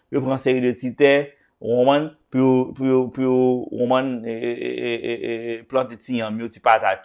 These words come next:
yo, twa ka, peyi a p ap nan konstriksyon de yon eta k pa nan, pa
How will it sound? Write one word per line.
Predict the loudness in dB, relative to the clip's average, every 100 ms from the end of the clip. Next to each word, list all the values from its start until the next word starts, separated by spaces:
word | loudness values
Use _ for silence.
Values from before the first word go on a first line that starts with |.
| 0
yo, | 0 -2 _ _ _ _ _ _ _ _ _ _ _ _ _ _ _ _ _ 0
twa | 2 4
ka, | 4 6
peyi | 6 6
a | 6
p | 2
ap | 0
nan | -2 0
konstriksyon | -2 0 -4 -2 0 0 -2 _ _ _ _ _ _ _ _ _ _ 4
de |
yon | 4 6 2
eta | 4 2
k | 4 -2 2
pa | 0
nan, | 0 -4 2
pa | 4